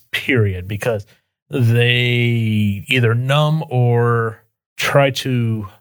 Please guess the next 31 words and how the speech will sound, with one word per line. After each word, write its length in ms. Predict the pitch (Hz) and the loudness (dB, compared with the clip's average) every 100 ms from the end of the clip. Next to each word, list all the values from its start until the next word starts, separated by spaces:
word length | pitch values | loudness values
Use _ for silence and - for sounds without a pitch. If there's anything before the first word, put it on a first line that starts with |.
| _ _ _ | _ _ _
replace 680 | 127 123 110 - 139 131 123 | -4 -2 -4 -2 0 2 0
those 200 | 127 113 | -2 0
emotions 420 | 110 110 110 120 113 | 0 -2 -4 -8 -10
that 140 | 104 | -8
you're 80 | 113 | -8
trying 280 | - 110 107 | -4 -4 -4
to 160 | 101 - _ - | -6 -14 _ -12
survive 500 | - 139 117 117 104 | -2 0 2 0 -4
through. 320 | - 120 101 _ _ _ _ _ _ _ - | -8 -8 -8 _ _ _ _ _ _ _ -2
Coping 520 | - 185 190 160 151 | 0 0 0 0 -2
is 500 | 135 127 123 110 - _ _ _ _ - | 0 2 2 -2 -10 _ _ _ _ -16
not 320 | 113 135 151 | -4 0 2
about 280 | 143 131 123 | 2 -2 -2
forgetting 640 | - 120 123 127 113 101 - _ _ - | -4 -2 2 0 0 -8 -16 _ _ -4
what's 220 | 117 101 | -2 -2
going 280 | - 110 104 | -2 0 0
on, 220 | 101 98 - _ _ - | -2 -6 -12 _ _ -4
but 200 | 120 107 | -4 -2
through 240 | 120 117 | -2 -2
s-, 200 | 113 - _ _ _ - | -2 -10 _ _ _ -10
about 260 | 135 110 - | -2 -2 0
surviving 760 | 143 113 131 131 110 104 98 | -4 -2 0 2 0 -4 -6
what's 240 | 110 101 - | -6 -8 -6
going 300 | 110 92 90 | -8 -8 -10
on, 200 | 87 - _ _ _ | -14 -18 _ _ _
no 120 | 127 117 | 0 2
matter 340 | 113 107 104 | 2 2 -2
how 280 | 101 143 131 | -2 0 2
bad, 400 | 127 120 117 113 _ - | 2 0 -2 -6 _ -2
how 200 | 123 127 | 2 2
good, 420 | 135 123 117 113 | 2 0 0 -4